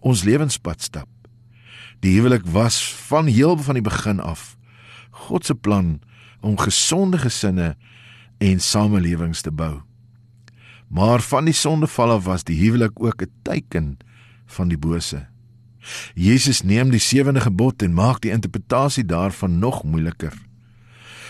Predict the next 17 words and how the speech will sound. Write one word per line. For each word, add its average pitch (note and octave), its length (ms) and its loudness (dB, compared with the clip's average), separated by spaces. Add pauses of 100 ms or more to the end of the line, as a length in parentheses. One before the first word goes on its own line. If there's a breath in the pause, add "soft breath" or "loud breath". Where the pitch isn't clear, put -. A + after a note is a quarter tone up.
(100)
Vir B2 160 0
hom D#3 360 4
gaan D#3 220 0
dit D3 140 0
nie D3+ 120 0
net B2 340 0
oor G2 220 -2
die D2 200 -6
daad A#2 380 0
van G2+ 140 -4
die F#2+ 100 0
seksuele F#2 680 -2
met F2 220 -2
iemand F2 340 -2
buite E2 300 -4
jou D#2+ 180 -4
huwelik D#2+ 340 -6